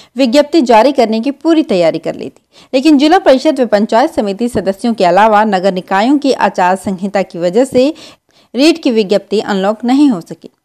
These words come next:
रीट की विज्ञप्ति का प्रदेश के दस लाख से अधिक बेरोजगारों को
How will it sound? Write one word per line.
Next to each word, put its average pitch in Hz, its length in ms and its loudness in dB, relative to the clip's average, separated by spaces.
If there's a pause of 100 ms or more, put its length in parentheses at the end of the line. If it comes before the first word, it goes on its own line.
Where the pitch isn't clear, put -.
(140)
रीट 226 240 0
की 269 100 0
विज्ञप्ति 226 440 0
का 262 140 2
प्रदेश 220 380 -2
के 277 160 -2
दस 214 340 -2
लाख 233 300 0
से 208 120 -2
अधिक 175 320 -4
बेरोजगारों 190 540 -2
को 220 300 -2